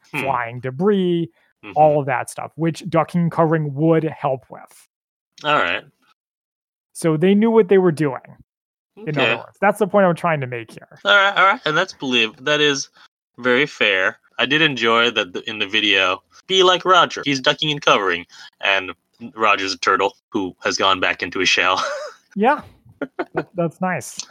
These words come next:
Speaker 2: I also like how it seems like every movie we watch about nuclear weapons has the same test footage in it.
Speaker 1: <laughs> Yeah.
Speaker 2: The one of the house getting blown over.
Speaker 1: Mm-hmm.
Speaker 2: I used to remember where that was from. I think it's from the Soviet Union, actually.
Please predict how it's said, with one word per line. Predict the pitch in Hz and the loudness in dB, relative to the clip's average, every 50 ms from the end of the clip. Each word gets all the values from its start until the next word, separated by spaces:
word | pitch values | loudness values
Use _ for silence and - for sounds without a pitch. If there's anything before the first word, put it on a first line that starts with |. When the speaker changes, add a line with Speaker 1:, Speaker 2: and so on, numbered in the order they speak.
| - - | -6 0
Speaker 2:
I | 190 226 | 2 4
also | 262 254 - 233 | 4 4 4 4
like | 214 214 202 202 | 4 4 4 4
how | 202 196 190 | 4 6 6
it | 180 - | 4 2
seems | - 208 202 196 185 | 2 0 0 2 2
like | 196 175 - - - - - | 2 2 0 -4 -10 -4 -2
every | 180 160 208 202 | 0 0 2 2
movie | 180 175 170 165 190 185 | 2 0 0 0 0 2
we | 170 180 175 | 2 2 2
watch | 160 160 160 160 - 160 | 4 2 0 0 -2 -2
about | 156 156 147 143 | -2 -2 0 0
nuclear | 139 143 - - 156 147 143 | -4 -6 -6 -4 -4 -4 -2
weapons | 139 135 131 151 143 - | -2 -4 -4 -6 -6 -6
has | 147 135 117 | -8 -10 -10
the | 120 113 | -12 -14
same | - - 139 135 135 135 127 | -12 -10 -10 -8 -8 -8 -10
test | - - 123 123 - - | -8 -6 -6 -6 -6 -8
footage | - - 147 139 139 143 135 123 | -10 -8 -6 -4 -4 -4 -4 -2
in | 147 151 | 0 0
it. | 147 151 156 165 160 - - 156 - - 165 - - - 139 - - | 0 0 -2 -4 -4 0 -2 -2 0 0 -4 -4 -2 -2 -4 -2 -2
Speaker 1:
<laughs> | |
Yeah. | 110 - - 110 - _ _ _ - _ - | -2 -2 -2 -4 -4 _ _ _ -20 _ -6
Speaker 2:
The | 151 | 0
one | 156 170 165 | 0 2 2
of | 160 | 2
the | 156 131 | 2 2
house | 131 139 147 135 - | 2 2 0 0 0
getting | - 151 147 143 131 | -2 -4 -2 -2 -4
blown | 135 143 143 143 | -2 -2 -2 -2
over. | 143 143 143 135 151 151 147 147 - _ _ _ - | -2 -4 -4 -4 -4 -6 -6 -8 -12 _ _ _ -10
Speaker 1:
Mm-hmm. | 120 226 214 - 214 208 | -8 -6 -6 -4 -2 2
Speaker 2:
I | - | 2
used | 220 254 - | 2 2 2
to | 302 | 4
remember | 302 285 285 277 262 220 | 4 4 6 4 4 4
where | 202 208 202 208 208 | 4 4 6 6 6
that | 190 190 185 165 | 6 4 4 4
was | 156 139 - | 0 -2 0
from. | - 185 175 151 135 | 2 2 2 2 2
I | 139 | -2
think | 143 151 202 220 | -4 -2 -4 -4
it's | 220 - | -4 -4
from | 214 196 | -2 -2
the | 170 143 | -2 -2
Soviet | - 151 147 135 127 113 | 0 0 0 0 -2 -4
Union, | 110 120 127 123 113 104 | -6 -8 -8 -8 -10 -10
actually. | 107 - 123 - - - 151 - 202 175 - | -10 -12 -12 -14 -14 -16 -14 -14 -14 -16 -18